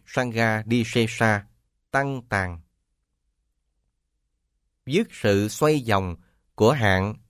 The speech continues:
được mua bằng của cải. Chị em gái của người đàn ông phái vị tỳ khưu đi, nói rằng,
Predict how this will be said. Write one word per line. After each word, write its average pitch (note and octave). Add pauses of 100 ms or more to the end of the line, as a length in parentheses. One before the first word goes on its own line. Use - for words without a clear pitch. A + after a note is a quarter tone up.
(160)
được G#2+
mua C#3
bằng G2
của G2+
cải. F#2+ (3250)
Chị A#2+
em C#3+
gái C#3+
của C3
người B2+
đàn G#2+
ông B2+ (240)
phái E3+
vị A2+
tỳ A2
khưu C#3
đi, B2+ (180)
nói C3+
rằng, G2